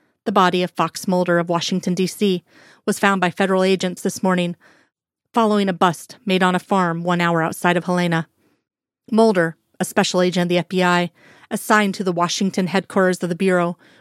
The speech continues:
went missing while on assignment in Oregon in May. While no official reports have been given, this is the third body found this week in a similar fashion. Teresa Hosey and Gary Cole, both of Bellflower, Oregon, were found in a field near Helena. Hosey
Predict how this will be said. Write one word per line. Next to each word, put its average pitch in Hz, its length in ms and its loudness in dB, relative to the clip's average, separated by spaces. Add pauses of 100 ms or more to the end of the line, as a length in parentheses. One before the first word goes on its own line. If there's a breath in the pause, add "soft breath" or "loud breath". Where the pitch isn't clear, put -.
(120 soft breath)
went 220 180 0
missing 226 400 0
while 185 180 0
on 185 160 -2
assignment 190 420 -2
in 170 80 -6
Oregon 175 360 2
in 175 160 -2
May. 180 320 -2 (440)
While 208 140 2
no 190 180 4
official 180 340 -2
reports 180 380 -2
have 180 80 -2
been 180 140 -2
given, 175 340 -2 (460 soft breath)
this 220 180 2
is 202 120 -4
the 190 100 -2
third 208 360 0
body 190 300 0
found 185 320 -2
this 190 200 -4
week 190 300 -2 (140)
in 202 80 0
a 190 40 0
similar 180 400 -2
fashion. 170 520 -2 (720)
Teresa 214 400 2
Hosey 190 380 0
and 175 140 -6
Gary 175 240 0
Cole, 175 360 0
both 185 260 -2
of 170 140 -4
Bellflower, 180 440 0
Oregon, 175 520 0 (420 soft breath)
were 214 120 0
found 208 300 2
in 196 100 -2
a 196 40 -4
field 190 320 0
near 180 200 0
Helena. 175 480 -2 (640)
Hosey 202 500 2